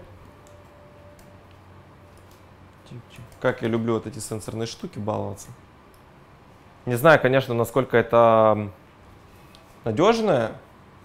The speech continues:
система, как долго она прослужит, но выглядит это сто процентов стильно.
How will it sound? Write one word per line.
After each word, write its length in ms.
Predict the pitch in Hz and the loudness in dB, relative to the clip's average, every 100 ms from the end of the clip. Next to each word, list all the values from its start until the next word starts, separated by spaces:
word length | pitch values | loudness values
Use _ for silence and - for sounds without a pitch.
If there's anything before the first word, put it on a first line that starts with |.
| - | -14
система, 500 | - - 127 117 107 | -12 -6 -2 -2 -4
как 140 | 120 | -2
долго 240 | 117 123 123 | 0 2 2
она 100 | 120 | 2
прослужит, 500 | 120 - 202 170 - - - - | 0 0 0 0 -4 -14 -20 0
но 120 | 131 | 4
выглядит 380 | 151 208 175 147 | 6 8 8 4
это 480 | 139 131 123 117 113 - - | 4 6 6 6 0 -8 -12
сто 280 | - - 151 | -2 6 8
процентов 480 | 131 123 127 117 - | 8 4 2 0 0
стильно. 420 | - 110 98 | -4 -4 -2